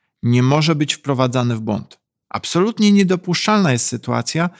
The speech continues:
gdy parking jest źle oznakowany i korzystający nie wie, czego się od niego wymaga. Oczekiwanie w takich sytuacjach płatności, zwłaszcza w dużej wysokości, jest nieprzyzwoite.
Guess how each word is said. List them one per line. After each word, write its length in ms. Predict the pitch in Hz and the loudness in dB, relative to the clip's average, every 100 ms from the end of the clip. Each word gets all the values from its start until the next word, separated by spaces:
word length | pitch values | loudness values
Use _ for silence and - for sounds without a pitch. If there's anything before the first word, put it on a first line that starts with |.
| - | -8
gdy 180 | 131 151 | 0 0
parking 520 | 151 190 202 214 190 | 2 0 0 -4 -2
jest 140 | 180 143 | -2 -2
źle 200 | 180 226 | -2 -2
oznakowany 840 | 156 127 107 120 123 127 160 196 - | -2 -4 -4 -4 -2 -2 -2 -4 -8
i 100 | 143 | -4
korzystający 840 | 160 139 151 - 151 151 143 147 | 0 0 -2 -2 -2 -2 -2 0
nie 300 | 135 135 117 | 2 2 2
wie, 180 | 139 170 | -2 -4
czego 380 | - 113 113 | -4 -4 -2
się 160 | 147 160 | -2 -2
od 120 | 160 | -2
niego 220 | 170 175 | -2 -2
wymaga. 580 | 190 208 185 120 107 139 _ _ _ _ | -4 -2 0 0 -2 -10 _ _ _ _
Oczekiwanie 680 | - 123 131 - 135 214 262 | -6 -2 -4 -4 0 0 0
w 40 | - | -4
takich 300 | 180 - 147 | -6 -4 -6
sytuacjach 520 | 151 165 165 160 139 | -4 -2 -2 -4 -4
płatności, 580 | 147 - 127 120 - - _ _ | -6 -4 -4 -4 -8 -20 _ _
zwłaszcza 520 | 117 120 170 190 156 | -4 2 2 2 -2
w 100 | 123 | -4
dużej 440 | 123 160 269 196 131 | -4 -2 0 2 2
wysokości, 880 | 117 - 113 - 98 - - 135 - _ - | 0 -4 -6 -8 -10 -8 -8 -10 -12 _ -6
jest 380 | 127 123 - _ - | -2 -2 -4 _ 0
nieprzyzwoite. 920 | 143 165 - 151 120 113 98 - - | 2 2 0 -2 0 -2 -2 -8 -18